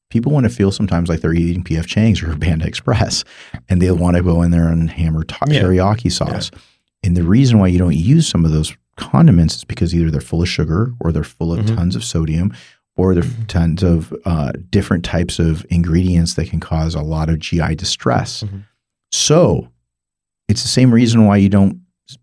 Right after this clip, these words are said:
Speaker 1: m-, marinate things in marinara sauce, because a lot of that tomato-based stuff can be very acidic. It
Speaker 2: Yeah.
Speaker 1: can cause a lot of acid reflux. But I don't think everybody knows that, especially in the off season, because now it's all of a sudden, it's like, "Oh, it's off season. I'm still eating clean. I'm having chicken breast and I'm having some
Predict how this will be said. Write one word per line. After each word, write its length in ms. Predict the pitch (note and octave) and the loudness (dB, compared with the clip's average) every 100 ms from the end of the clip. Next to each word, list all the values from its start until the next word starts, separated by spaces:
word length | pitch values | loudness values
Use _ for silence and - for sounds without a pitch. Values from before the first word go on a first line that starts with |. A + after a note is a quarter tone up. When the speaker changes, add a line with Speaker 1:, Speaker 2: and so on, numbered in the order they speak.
| - | -10
Speaker 1:
m-, 220 | A1+ - _ - - | -10 -10 _ -20 -10
marinate 640 | - F2+ F#2+ G2 F#2 - | -2 2 4 6 4 2
things 220 | F#2+ F#2 | 0 0
in 100 | E2+ | 2
marinara 460 | E2+ F2+ F2 F#2 G#2+ | 2 2 2 2 2
sauce, 440 | - - - - - _ _ _ - | 0 -4 -6 -8 -12 _ _ _ -2
because 400 | F#2+ - F2 F2 - | -2 2 0 -2 -6
a 100 | E2+ | -4
lot 280 | D#2+ E2 G2+ | -2 0 2
of 40 | |
that 120 | F2+ | 0
tomato-based 600 | - E2 F2 F2 D#2+ D2 | 0 0 2 2 0 -2
stuff 220 | - F#2+ | -2 -4
can 160 | - D#2+ | -2 -2
be 100 | D2+ | -2
very 220 | D2+ - | -4 -6
acidic. 320 | G2 - F#2+ F#2 | -6 -4 -2 -2
It 60 | |
Speaker 2:
Yeah. 140 | F#2 F2 | -4 -6
Speaker 1:
can 120 | E2 | -4
cause 180 | D#2 E2 | -6 -4
a 40 | |
lot 180 | C#2 C#2 | -6 -4
of 60 | |
acid 280 | C#2 - - | -6 -8 -6
reflux. 460 | - - - - - _ _ - _ _ | -4 -2 -2 -6 -10 _ _ -20 _ _
But 100 | G2 | 0
I 60 | G#2 | 2
don't 160 | A#2 B2 | 4 2
think 160 | D3+ | 2
everybody 460 | B2 A2+ G#2+ F#2+ E2+ | 4 2 2 2 2
knows 640 | E2 E2+ F2+ F2+ E2 D2+ - _ _ _ | 2 4 4 2 0 -2 -12 _ _ _
that, 300 | - E2 D2+ - | -2 0 -2 -6
especially 360 | - A2+ - | -4 -2 2
in 40 | A#2 | 2
the 80 | E2 | 2
off 220 | D2+ - | 0 0
season, 260 | A2 G#2+ | 2 2
because 220 | G#2+ F2+ E2 | 2 2 0
now 160 | F2+ | 0
it's 100 | F2+ | -2
all 80 | D2+ | -4
of 40 | C#2 | -4
a 40 | |
sudden, 180 | - C#3+ | -2 0
it's 80 | A#2 | -2
like, 120 | C3 | -4
"Oh, 120 | C#3 | -2
it's 100 | A#2+ | 0
off 180 | F#2+ D#3 | 0 0
season. 260 | - C#2+ C#2+ | -2 -4 -4
I'm 120 | E2 | -2
still 200 | - A2 | 0 0
eating 200 | E2+ D2+ | 0 -4
clean. 320 | - D#3+ C#3 | 0 2 4
I'm 120 | E2+ | 2
having 260 | D#2 G2+ E2+ | 2 0 0
chicken 260 | G2 F2+ | -2 -2
breast 400 | D#2+ D#2 D#2 E2 D#2+ | 0 0 0 0 -4
and 80 | D2+ | -4
I'm 100 | D2+ | -2
having 340 | E2 D2+ D2 | -2 -2 -4
some 320 | - D2+ D#2 | -6 -6 -8